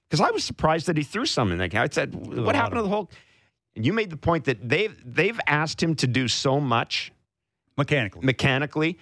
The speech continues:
Speaker 1: that, you know what? If you're gonna do this, and you're gonna do this, and you're gonna do this, and his spring would suggest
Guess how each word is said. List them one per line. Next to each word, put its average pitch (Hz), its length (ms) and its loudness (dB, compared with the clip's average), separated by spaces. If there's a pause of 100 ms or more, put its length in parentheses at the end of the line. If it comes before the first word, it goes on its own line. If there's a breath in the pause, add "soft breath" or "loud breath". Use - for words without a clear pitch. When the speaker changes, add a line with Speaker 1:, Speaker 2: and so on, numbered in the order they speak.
(160 soft breath)
Speaker 1:
that, 123 160 2
you 143 120 2
know 185 140 4
what? 185 320 0 (180)
If 113 120 -2
you're 175 120 4
gonna 233 200 0
do 185 220 0
this, 180 240 -2
and 139 80 0
you're 156 80 0
gonna 175 180 -2
do 160 140 -2
this, 156 220 -2
and 139 60 2
you're 147 120 2
gonna 160 160 -2
do 156 100 0
this, 160 200 -2
and 127 140 0
his 139 160 0
spring 240 420 0
would 185 120 -2
suggest 139 800 -2